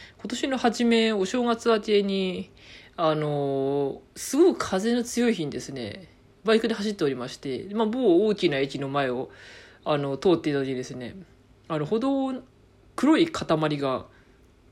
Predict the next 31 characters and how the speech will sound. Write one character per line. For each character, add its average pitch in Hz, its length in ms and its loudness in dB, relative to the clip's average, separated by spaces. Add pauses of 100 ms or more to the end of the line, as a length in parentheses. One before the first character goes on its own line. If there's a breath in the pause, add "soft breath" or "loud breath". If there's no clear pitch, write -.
(100)
黒 277 300 0
い 196 80 0
何 170 220 0
か 156 80 -2
大 143 100 -2
き 196 180 -4
な 190 100 4
物 135 120 -8
体 147 300 -2
が、 143 180 -8 (320)
コ - 100 -8
ロ 202 60 0
コ 220 80 2
ロ 226 100 4
コ 226 80 2
ロ 226 100 2
コ 233 100 4
ロ 220 80 4
コ 226 80 4
ロ 220 80 4
っ 220 100 -4
と - 80 -6
転 156 220 0
が 165 80 2
っ 165 40 0
て 165 100 0
お - 20 2
り 156 60 0
ま 156 100 -2
し - 80 -10
て、 120 240 -8